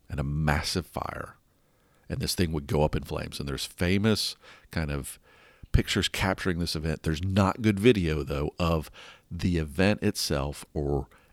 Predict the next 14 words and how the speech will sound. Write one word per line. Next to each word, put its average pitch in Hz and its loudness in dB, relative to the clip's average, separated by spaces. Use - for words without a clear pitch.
as 87 2
this 85 2
took - 0
place, - 2
so - 4
that 90 4
we 87 2
don't 117 4
really 71 0
know 123 0
precisely - -2
what 76 2
happened, - -2
right? 78 -4